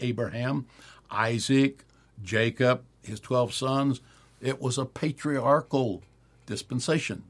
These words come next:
That's how God called Abraham. He said, "I'm calling you out. I'm going to make your house my nation." And so,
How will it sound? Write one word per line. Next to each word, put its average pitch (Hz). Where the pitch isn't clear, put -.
That's 101
how 113
God 113
called 147
Abraham. 127
He 110
said, 123
"I'm 113
calling 147
you 160
out. 123
I'm 120
going 127
to 104
make 127
your 135
house 113
my 127
nation." 131
And 110
so, 113